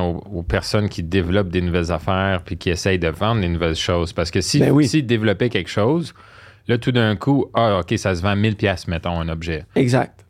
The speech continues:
Speaker 1: Mais là, toutes les autres compagnies auraient juste à le copier,
Speaker 2: Ouais, parce qu'il y a
Speaker 1: puis le
Speaker 2: beaucoup,
Speaker 1: produire.
Speaker 2: il y a beaucoup, beaucoup, beaucoup d'investissements qu'il y a à faire pour développer le produit. Si une fois qu'il est fait, on fait juste le copier,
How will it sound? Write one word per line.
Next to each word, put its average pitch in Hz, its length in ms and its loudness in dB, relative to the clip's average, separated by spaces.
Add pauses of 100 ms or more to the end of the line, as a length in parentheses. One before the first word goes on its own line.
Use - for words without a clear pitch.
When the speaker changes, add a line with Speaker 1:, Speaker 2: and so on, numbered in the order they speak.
Speaker 1:
Mais 90 280 0
là, 92 100 2
toutes 117 240 0
les 104 160 4
autres 104 140 2
compagnies 92 360 0
auraient 87 200 0
juste 92 240 -2
à 85 100 2
le 82 140 -2 (100)
copier, 107 560 0 (200)
Speaker 2:
Ouais, 165 220 4 (120)
parce - 160 0
qu'il 151 100 2
y 143 100 4
a 139 40 6
Speaker 1:
puis 120 80 -2
le 120 60 4
Speaker 2:
beaucoup, 151 120 4
Speaker 1:
produire. 147 300 0
Speaker 2:
il 139 60 4
y - 20 6
a 135 40 6
beaucoup, 135 300 0
beaucoup, 139 240 -2
beaucoup 139 280 0 (280)
d'investissements 131 680 0
qu'il 131 120 -4
y 127 40 2
a 123 40 0
à 120 60 -4
faire 165 240 0
pour 131 140 -2
développer 127 600 2
le 160 60 -2
produit. 135 520 -2 (200)
Si - 260 -4
une 151 120 4
fois 160 200 2
qu'il 139 180 -6
est 120 40 -2
fait, - 160 0
on 143 100 2
fait 120 140 0
juste 135 180 0
le - 80 -6
copier, 135 500 -2